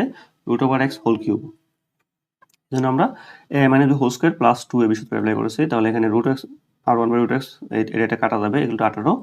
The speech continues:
আর এই পাশে root over x minus one by root over x plus two is equal to, তাহলে আমরা পাচ্ছি আঠারো। তাহলে এই পাশে যেহেতু টুটা প্লাস টু আছে, এই পাশে গেলে কি হয়ে যাবে? মাইনাস টু হয়ে যাবে। তাহলে আঠারো থেকে দুই গেলে আমরা ষোলো পাবো। আর এই পাশে root over x minus one by root over x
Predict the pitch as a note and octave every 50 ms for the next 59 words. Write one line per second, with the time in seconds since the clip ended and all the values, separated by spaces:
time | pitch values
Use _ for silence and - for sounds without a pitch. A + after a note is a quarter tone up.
0 | - - - - - _ _ - - A#2 A#2+ A#2+ C3+ C#3+ C3 B2+ C3+ C3+ C3+ C3
1 | C#3 C#3 C#3 - C3 B2+ B2+ - B2 A#2 A2+ A#2 G#2+ G#2+ - _ _ _ _ _
2 | _ _ - - A#2 A#2 A2+ A2 G#2+ B2+ C3+ - - - G#2+ A2 A2 - A#2 A2+
3 | G#2 A2 A2+ A#2 D3 C#3+ C#3 - - G#2+ A2 G#2+ G#2 G#2 A2 A2+ - _ - -
4 | G#2+ - - G#2 - - G#2 B2 E3 G#3+ G#3 - - - _ _ - - - -
5 | - C3 C3+ C#3 C#3+ C#3+ C#3+ D3+ D3+ D3 D3 D3+ C#3 C#3+ - C3+ C#3 C#3 C#3 C#3
6 | - B2+ B2 B2 - - - C#3 G#2+ G2+ - - B2+ B2+ B2+ A#2+ - A#2 - B2+
7 | A#2 A#2+ A#2 - A#2+ A#2+ A2 G#2 G2 G2 A2 A2 G#2 G#2+ G#2 A2 - G#2+ G2 -
8 | A2 A2+ - - A2 G#2+ G#2+ - - - B2 A#2 A#2+ A#2 A#2 A#2+ A#2+ A2+ A#2+ A2
9 | A2 A#2 E3 F3 C#3 A#2 - - A2+ G#2+ G#2 G#2 G2 - F3+ G#3 - - - -
10 | - - _ _ - - - E3 - D3 D3+ C#3 C3+ C3+ C3 B2 B2+ B2+ - -
11 | A#2+ A2 A2+ A2 - A2 G#2 G2+ G2 - - G#2 A2+ A#2+ C3+ -